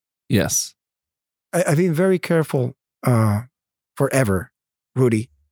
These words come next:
Speaker 2: to make sure that I don't show my faith as a blocker, an obstacle between my daughter and me.
Speaker 1: Uh-huh.
Speaker 2: And unfortunately, I've seen that. I've seen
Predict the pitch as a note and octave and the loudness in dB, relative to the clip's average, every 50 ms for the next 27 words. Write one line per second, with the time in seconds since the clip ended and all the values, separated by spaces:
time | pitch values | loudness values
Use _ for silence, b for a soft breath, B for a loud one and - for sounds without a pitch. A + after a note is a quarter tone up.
0 | _ - C3+ B2 C3 C#3+ E3 D#3+ - - - - D3 C3+ C3 B2 A#2 C3+ - _ | _ -4 0 0 2 2 2 0 -2 -4 -2 0 0 2 2 0 -2 -4 -8 _
1 | _ _ _ _ _ _ _ _ _ _ _ - C#3+ C3 C3 - - _ _ _ | _ _ _ _ _ _ _ _ _ _ _ -2 0 0 0 -2 -6 _ _ _
2 | _ _ _ C3 B2+ C3 B2+ A#2+ A#2+ - D#3+ D#3+ E3 E3+ F3 F3+ F#3 F3 F3+ - | _ _ _ 0 0 0 0 -2 0 0 0 2 2 2 2 0 0 -2 -4 -8
3 | _ _ _ - - - - E3+ D#3+ D#3 C#3+ D3 C#3 C3 A#2 - - - D#3+ D#3+ | _ _ _ -12 -8 -2 0 2 2 2 2 2 0 0 0 -2 -2 0 0 2
4 | D#3+ D#3+ - D#3 C#3 - - C3 A#2 A2+ A#2 B2+ C#3+ D3+ D#3 E3+ - - F3+ F3 | 0 0 -2 -2 -2 0 0 -2 -2 -2 -2 0 0 0 0 -2 -2 -2 -2 -2
5 | - D3+ C3 C3 C#3+ D3 - - - - C#3+ - D3+ C#3 C3 B2 - - C#3+ B2+ | 0 0 0 2 2 0 0 -2 -4 -2 -2 0 0 0 0 -2 0 0 0 2
6 | B2 A2+ A2 A#2 A2 A2 G#2 G2 F#2 F2+ G#2 - _ _ _ _ _ G#2+ F#2+ F#2+ | 2 2 2 2 2 2 2 0 -2 -2 -6 -10 _ _ _ _ _ 2 2 2
7 | F2 F2+ - _ _ _ _ _ _ _ _ _ _ _ _ _ - D#3 D3+ D3 | 2 0 -4 _ _ _ _ _ _ _ _ _ _ _ _ _ -2 0 0 0
8 | C3 - F#3 F3 - F#3 D#3 C#3+ C3 - - - E3 D3+ C3+ A#2+ G#2 G2 G2 - | 0 0 0 0 2 2 2 2 0 0 0 0 0 2 2 2 0 -2 -6 -8
9 | - _ _ _ _ _ _ _ _ _ _ _ _ _ _ _ _ _ - D3 | -12 _ _ _ _ _ _ _ _ _ _ _ _ _ _ _ _ _ 0 0
10 | D3+ D3+ - - - F#3 E3 D3+ | 0 2 0 0 0 2 2 2